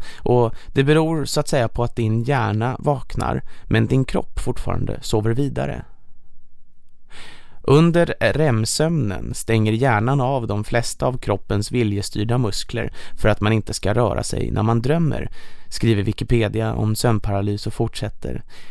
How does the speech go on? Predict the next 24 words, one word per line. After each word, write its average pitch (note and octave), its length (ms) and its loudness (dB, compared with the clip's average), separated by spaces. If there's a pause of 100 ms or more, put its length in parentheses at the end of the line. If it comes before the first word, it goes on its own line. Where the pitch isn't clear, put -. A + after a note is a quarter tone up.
(400)
När B2+ 140 6
man C#3 140 6
sen E3 240 4
drömmer A2 340 0
att G#2+ 140 -4
man A2 160 -2
till A2+ 140 -2
exempel A2 360 -2
springer G2+ 600 -2
känns A2+ 240 0
det C#3 80 0
helt A#2 280 0
verkligt, - 560 -2
trots - 300 -2
att B2 100 -4
man A2+ 280 -2
i G#2+ 100 0
verkligheten A2+ 520 0
inte A2 280 0
vevar G#2 400 2
med G#2+ 140 0
benen G#2 340 0
i G#2+ 60 0
sängen. G2+ 460 -4